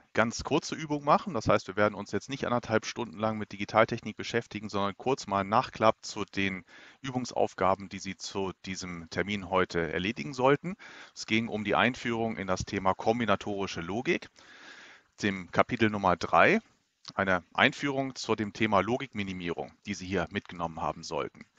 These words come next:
Kurz nochmal zu den wesentlichen Stichworten, die Sie haben mitnehmen sollen aus dieser Veranstaltung.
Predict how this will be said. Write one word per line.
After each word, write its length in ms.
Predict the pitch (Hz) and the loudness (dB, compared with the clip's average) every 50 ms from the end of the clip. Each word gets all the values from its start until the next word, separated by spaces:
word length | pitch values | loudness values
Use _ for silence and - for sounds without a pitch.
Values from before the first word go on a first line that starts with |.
| - - - - - - - - - _ _ _ | -20 -20 -20 -20 -20 -20 -20 -20 -20 _ _ _
Kurz 220 | - 131 143 - - | 2 2 2 6 6
nochmal 360 | 131 127 127 127 127 127 127 | 6 8 10 12 12 12 10
zu 240 | - - 127 113 107 | 8 2 0 0 2
den 460 | - 104 101 101 101 101 98 95 92 - - _ _ | 4 6 6 6 4 2 -2 -6 -8 -14 -20 _ _
wesentlichen 520 | - 117 131 127 127 113 107 - 104 98 | 2 2 2 4 2 0 0 0 -2 -4
Stichworten, 840 | - - - 139 170 - - - 127 131 139 - - 175 185 190 175 - _ | -4 0 0 0 0 0 0 2 4 4 4 2 0 -6 -8 -8 -10 -14 _
die 80 | - 113 | -10 -8
Sie 180 | 104 110 104 98 | -6 -4 0 4
haben 220 | 98 98 98 98 | 4 4 4 4
mitnehmen 460 | 101 107 - _ 95 92 92 92 92 87 | 0 -2 -2 _ -4 -2 -2 -2 -4 -2
sollen 480 | 87 95 98 104 123 - 196 190 190 - | 2 4 6 6 4 2 0 -6 -10 -8
aus 340 | - - - 110 117 - - | -8 -4 -4 -4 -4 -4 -8
dieser 400 | - 117 113 - 123 127 139 135 | -8 -8 2 4 4 4 4 2
Veranstaltung. 760 | - - - - 135 - - - - 147 - 165 175 202 233 | -2 -6 -6 -4 -6 -4 0 2 4 4 4 2 -2 -2 -4